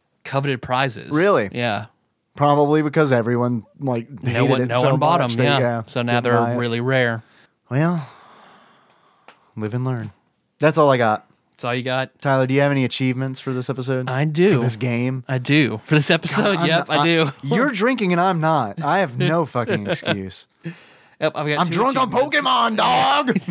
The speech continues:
Speaker 1: <laughs>
Speaker 2: I gotta get out there, man.
Speaker 1: Got these raspberries.
Speaker 2: <laughs>
Speaker 1: Uh, I've got two achievements. The first one is good motorcycler. You unlock good motorcycler by coming in second.
Speaker 2: All right.
Speaker 1: My other achievement is really good motorcycler.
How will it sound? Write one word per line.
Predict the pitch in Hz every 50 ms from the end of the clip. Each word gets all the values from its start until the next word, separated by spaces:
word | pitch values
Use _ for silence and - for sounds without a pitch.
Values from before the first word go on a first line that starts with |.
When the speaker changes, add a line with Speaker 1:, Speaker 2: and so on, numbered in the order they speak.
| - - 240 226 - 285 - - 349 285 - - 330 269 - - 196
Speaker 1:
<laughs> | -
Speaker 2:
I | - 233 262
gotta | 277 285 294 294
get | 294 285 285
out | 285 285 302 302 294 -
there, | 277 285 277 262 254 247
man. | 240 254
Speaker 1:
Got | 254 269 277 240
these | 208 170 175
raspberries. | 139 151 196 233 247 240 214 170 156 165 165 165 165 170 170 180 - 160 - 214 190
Speaker 2:
<laughs> | 185 - - _ _ _ _ _ _ _ - - 165 156 _ _ _ _ _ _ _
Speaker 1:
Uh, | - 139 143 139 139
I've | 139
got | 156 160 143
two | - 190 165
achievements. | 151 - - 123 117 120 127 139 113 - - - _ _ _ -
The | 139 135
first | - - 165 180 170 - -
one | 180 180 175 180 160
is | 135 143 139 131 120 - - - - - - 143
good | 147 170 185 175
motorcycler. | 165 151 143 139 135 123 - - 127 120 - - 131 131 151 - _ _ _ _ _ _ _ _ _ _ - -
You | - 143 143
unlock | 147 147 143 139 135
good | 131 151 180 190
motorcycler | 185 151 143 135 127 - 143 131 135 - - 143 147 156 - - _ _ _
by | - 131 135
coming | - 160 160 165 156 156
in | 156 160
second. | - - 202 185 - - - - _ _ _ _ _ _ _ _ _ _ _ _ -
Speaker 2:
All | 123 120 123
right. | 131 139 135 123 113 - -
Speaker 1:
My | 123 127 127 135
other | 175 208 208
achievement | 151 131 - 135 131 131 135 139 139 135 - - _ -
is | 160 170 170 160
really | 160 170 202 226 185
good | 156 131 123 117
motorcycler. | 117 120 120 117 113 - - 110 104 - - 113 107 110